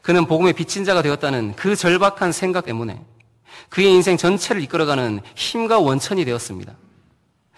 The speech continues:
우리는 살아가는 힘을 어디서 얻고 있습니까? 세상으로부터 얻는다면, 우리가 세상을 살아가야 할 힘과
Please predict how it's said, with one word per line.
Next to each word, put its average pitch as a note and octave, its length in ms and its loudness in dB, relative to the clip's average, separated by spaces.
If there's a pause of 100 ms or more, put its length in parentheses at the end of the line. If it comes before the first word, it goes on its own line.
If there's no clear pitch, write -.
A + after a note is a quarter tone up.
(280)
우리는 D#3+ 280 4
살아가는 F#3+ 420 2
힘을 D#3+ 200 2
어디서 F#3 440 0
얻고 C#3 240 -4
있습니까? A2+ 480 -8 (880)
세상으로부터 G3+ 680 0
얻는다면, B2+ 680 -2 (560)
우리가 F3+ 260 4
세상을 G#3 360 2
살아가야 G3+ 380 2
할 D3 60 0
힘과 E3 540 0